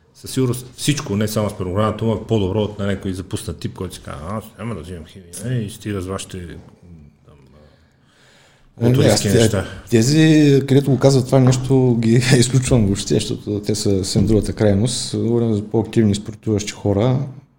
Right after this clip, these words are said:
Speaker 2: А, да, доста хора покрай мене, вече около нашата възраст, а, чули от тук, чули от там.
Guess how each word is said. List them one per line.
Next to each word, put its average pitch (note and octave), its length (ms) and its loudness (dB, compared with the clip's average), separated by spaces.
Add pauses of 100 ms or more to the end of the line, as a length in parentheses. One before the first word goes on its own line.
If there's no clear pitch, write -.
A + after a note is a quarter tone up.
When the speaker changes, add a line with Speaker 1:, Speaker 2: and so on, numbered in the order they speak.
(320)
Speaker 2:
А, G2 200 -2 (400)
да, A#2+ 220 -6
доста B2 240 -2
хора G2 260 -4
покрай G2 240 -4
мене, F2+ 460 -2 (640)
вече - 200 -10
около F2+ 280 -12
нашата F#2 280 -8
възраст, F#2 680 -8 (160)
а, - 20 -10 (340)
чули F3 220 0
от - 140 -4
тук, - 200 -4
чули B2 220 0
от D#2 180 -2
там. A2+ 440 0